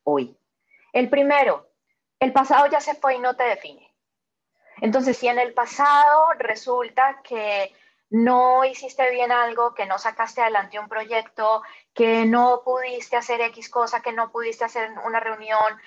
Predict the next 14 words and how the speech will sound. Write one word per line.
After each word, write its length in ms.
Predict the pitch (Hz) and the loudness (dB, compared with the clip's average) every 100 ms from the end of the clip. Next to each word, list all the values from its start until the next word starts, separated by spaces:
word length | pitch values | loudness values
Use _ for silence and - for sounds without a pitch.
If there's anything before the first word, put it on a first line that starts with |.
| - - _ | -20 -20 _
que 160 | 247 233 | 0 0
quizás 320 | 233 240 220 | 0 2 2
de 100 | 233 | 0
pronto, 800 | 247 247 240 254 247 247 247 240 _ _ - | 0 0 0 0 4 4 4 0 _ _ -2
eh, 340 | 226 220 220 214 208 202 196 _ _ _ _ _ _ _ - | 2 4 4 2 0 -2 -10 _ _ _ _ _ _ _ -4
te 100 | 240 | 0
casaste 600 | 240 247 240 233 254 254 | 0 2 2 2 0 -2
y 120 | 247 | 0
te 100 | 233 | -4
divorciaste, 960 | 226 214 208 - 247 233 - 240 233 240 - - - | -2 -2 -4 -2 0 0 -2 -4 -2 -4 -14 -20 -2
o, 640 | 220 226 226 226 226 226 | 2 4 6 6 4 2
bueno, 260 | 240 240 - | -2 -2 -4
en 140 | 240 240 | -8 -12
fin, 260 | 254 226 | -10 -10